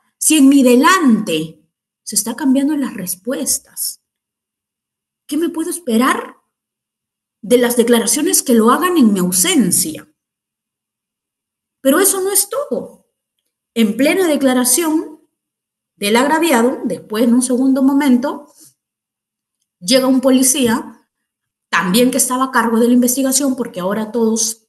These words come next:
es un equipo, que están a cargo de una investigación y muy interesados ellos, lógicamente, ¿no? Cumpliendo su rol también. Pero yo lo que no puedo permitir como defensa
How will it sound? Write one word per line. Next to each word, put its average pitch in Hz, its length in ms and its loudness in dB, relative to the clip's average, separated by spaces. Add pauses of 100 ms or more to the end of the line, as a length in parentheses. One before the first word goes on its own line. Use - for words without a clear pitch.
es 180 200 -8
un 220 140 2
equipo, 233 680 -2 (1300)
que 208 40 -2
están 226 500 2
a - 120 -12
cargo 247 380 0
de 185 80 0
una 208 160 2
investigación 269 1080 0
y 254 120 2
muy 403 280 -2
interesados 240 1040 0
ellos, 240 420 0
lógicamente, 202 1000 0
¿no? 185 500 -6 (140)
Cumpliendo 415 440 -4
su 302 140 -2
rol 226 380 2
también. 170 600 -4 (140)
Pero 170 160 -10
yo 180 160 -2
lo 180 160 0
que 196 100 -4
no 202 200 -2
puedo 220 260 -2
permitir 233 800 2
como 185 280 -8
defensa 220 800 -2